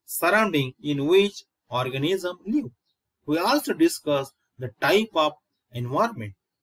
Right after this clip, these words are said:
Especially on the basis of various criteria, we have discussed the various subtype of the environment. The criteria such as structure or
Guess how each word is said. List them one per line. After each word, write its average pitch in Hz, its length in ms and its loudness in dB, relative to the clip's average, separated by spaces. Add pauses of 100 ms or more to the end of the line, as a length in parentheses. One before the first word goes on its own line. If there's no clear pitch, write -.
(300)
Especially 165 640 -2 (180)
on 196 200 -2
the 196 60 -2
basis 226 440 0
of 220 180 2
various 170 420 2
criteria, 123 680 -4 (540)
we 139 140 -2
have 127 280 -2
discussed 139 540 -4 (340)
the 120 80 -6
various 196 640 2 (160)
subtype 185 640 0
of 180 180 -2
the - 200 -8
environment. 170 540 -6 (440)
The - 80 -18
criteria 147 680 -2 (260)
such 151 280 0
as 139 180 2 (220)
structure - 680 -2 (400)
or 120 220 -4